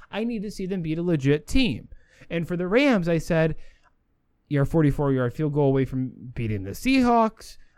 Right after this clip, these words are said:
I don't think you're as bad as people think," hence why I ranked them sixth. Let me see you against a better team in the forty-niners.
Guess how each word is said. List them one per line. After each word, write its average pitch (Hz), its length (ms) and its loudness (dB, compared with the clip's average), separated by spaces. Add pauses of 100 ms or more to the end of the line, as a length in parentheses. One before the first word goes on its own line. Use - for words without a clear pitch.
(120)
I 190 40 -4
don't 175 180 0
think 175 220 -4
you're 165 120 -4
as 143 160 -4
bad 269 360 2
as 190 160 0
people 156 340 -2
think," 131 500 -4
hence 139 220 -6
why 127 120 -4
I - 20 -4
ranked 120 240 -8
them 117 140 -8
sixth. - 540 -2 (380)
Let 185 180 -2
me 196 140 -4
see 202 160 -10
you 170 280 -4
against 160 260 -6
a 160 40 -4
better 139 220 -2
team 139 160 -4
in 131 40 -2
the 123 60 -2
forty-niners. 107 720 -8